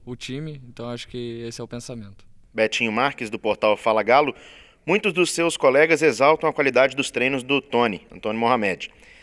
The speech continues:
Speaker 2: Dá pra contar um pouquinho sobre esses treinos? Há treinos específicos pro setor defensivo e ofensivo, movimentos sem a bola. O que você destaca como algo trazido por ele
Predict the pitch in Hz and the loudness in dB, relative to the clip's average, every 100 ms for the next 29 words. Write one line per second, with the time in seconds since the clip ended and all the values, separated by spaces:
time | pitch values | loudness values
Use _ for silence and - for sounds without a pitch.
0 | - _ - 139 - 175 156 151 135 120 | -20 _ -4 0 0 0 2 2 2 0
1 | 165 160 135 117 113 110 107 - 151 165 | -2 -2 -2 0 0 -2 -6 -2 0 0
2 | 110 131 - 139 139 127 123 117 - 123 | 0 0 0 0 0 -4 -4 -4 -2 -2
3 | - 120 - 120 117 107 120 107 107 90 | -2 -6 -8 -6 -4 0 0 0 -4 -6
4 | 139 160 147 117 110 98 - 143 151 127 | -2 0 2 0 -2 -4 -4 2 2 2
5 | 123 - - - 120 123 117 131 - 113 | -4 -12 -20 -2 0 2 0 -2 -2 -4
6 | 95 113 147 139 - - - 127 180 185 | 0 4 4 4 -2 -14 -12 -6 -4 -4
7 | 175 - 147 156 165 - 143 139 147 143 | -4 -2 0 2 2 -2 2 2 2 2
8 | 143 113 131 135 131 135 120 139 | 2 2 0 -4 -2 2 4 2